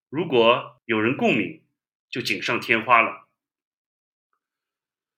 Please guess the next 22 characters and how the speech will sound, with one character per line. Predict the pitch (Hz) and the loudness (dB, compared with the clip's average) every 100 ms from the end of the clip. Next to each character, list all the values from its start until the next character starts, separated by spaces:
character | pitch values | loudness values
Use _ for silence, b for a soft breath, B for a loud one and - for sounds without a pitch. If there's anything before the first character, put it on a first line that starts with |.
| _ _ _ _ | _ _ _ _
Stuart | - 302 294 - | -2 4 4 4
表 | 156 190 | 6 6
演 | 190 | 4
的 | 135 | 2
最 | 233 | 2
大 | 190 165 | 4 2
特 | - 185 | 2 0
点 | 127 101 95 98 | 2 2 0 -6
是 | - 165 | -8 -6
故 | 269 | -2
意 | 233 | -2
造 | 147 180 | 2 0
成 | 120 113 | 0 -4
节 | 110 120 | -2 -2
目 | 156 | -2
中 | 131 151 151 | -4 -4 -6
几 | - 202 | -6 -6
乎 | 185 | -2
没 | 135 | 0
有 | 202 143 | 0 0
笑 | - 98 | -2 -4
话。 | - - | -8 -20